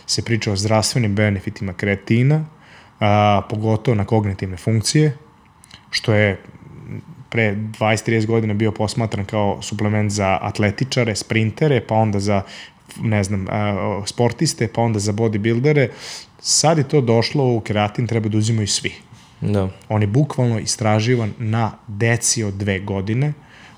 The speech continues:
Speaker 1: do ljudi od osamdeset godina, čak je potrebniji ljudima plus šezdeset, mnogo potr-, potrebniji, jer telo više ne proizvodi on jedan gram. E,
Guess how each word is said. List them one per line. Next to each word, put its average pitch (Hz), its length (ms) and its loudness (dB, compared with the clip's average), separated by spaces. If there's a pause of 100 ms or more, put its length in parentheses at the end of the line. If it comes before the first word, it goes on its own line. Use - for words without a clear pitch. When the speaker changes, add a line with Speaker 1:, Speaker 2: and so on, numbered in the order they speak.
Speaker 1:
do 117 360 2
ljudi 117 320 0
od 113 120 2
osamdeset 107 580 2
godina, - 380 -8 (400)
čak 147 220 0
je 113 80 2
potrebniji 123 840 0
ljudima 120 640 0
plus 123 260 0
šezdeset, 98 800 -4 (240)
mnogo 131 640 4
potr-, 127 380 -2
potrebniji, 120 580 2
jer 110 120 0
telo 127 240 2
više 117 220 0
ne 107 60 -2
proizvodi 110 420 0
on 101 120 -2
jedan 101 220 -2
gram. 107 340 -2 (720)
E, 110 420 4